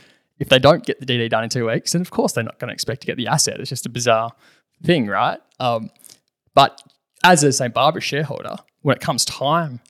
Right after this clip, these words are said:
to vote on the deal, I would much rather there be two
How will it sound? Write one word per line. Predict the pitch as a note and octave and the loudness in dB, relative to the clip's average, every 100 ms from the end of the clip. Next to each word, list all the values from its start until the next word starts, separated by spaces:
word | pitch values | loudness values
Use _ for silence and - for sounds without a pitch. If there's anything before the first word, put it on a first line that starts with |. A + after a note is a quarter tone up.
| _ - | _ -6
to | B2 | -4
vote | A#2 D#3+ F#3 | 4 6 6
on | A#2+ | 0
the | G2+ | -8
deal, | - - - _ - - - | -12 -12 -16 _ -20 -8 6
I | D3+ | 8
would | D3 A#2+ | 8 6
much | A2+ D3 - C3+ | 2 2 2 -2
rather | A2 A2+ | -2 -4
there | A2 A2+ | -6 -4
be | A#2 A#2 A#2 _ _ _ - | -4 -4 -10 _ _ _ 2
two | D3 B2+ | 4 6